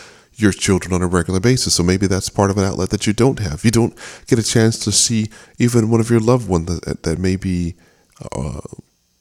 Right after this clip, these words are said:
in a facility. Had a situation very recently. We've been exposed to friends whose parents are in the hospital.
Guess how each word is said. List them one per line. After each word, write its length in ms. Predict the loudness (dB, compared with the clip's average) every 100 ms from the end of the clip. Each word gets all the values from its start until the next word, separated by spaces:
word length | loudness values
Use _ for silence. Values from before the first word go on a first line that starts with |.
| _ _ _ 0
in 120 | 2
a 40 | 2
facility. 640 | 2 2 2 2 -4 -8 -14 _ _ _ _ _ _ _ _ _ _ _ _ _ _ _ -6
Had 120 | -2
a 60 | 0
situation 840 | -2 0 2 2 2 -2 -2 -6 -2
very 220 | 2 2
recently. 720 | 2 0 -2 0 0 -2 -6 -8
We've 220 | -6 -4
been 120 | -2
exposed 640 | -4 -6 -12 -2 -2 -2 -4
to 120 | -6
friends 680 | -6 0 0 0 -4 -8 -12 _ _ _ _ _ _ _ _
whose 180 | -2 -2
parents 640 | 0 0 0 -2 -4 -10 -12 _ _ _ _ _ _ _ _ _ _ _ _
are 140 | -2 0
in 60 |
the 80 | 0
hospital. 580 | -4 -6 -10 -14 -14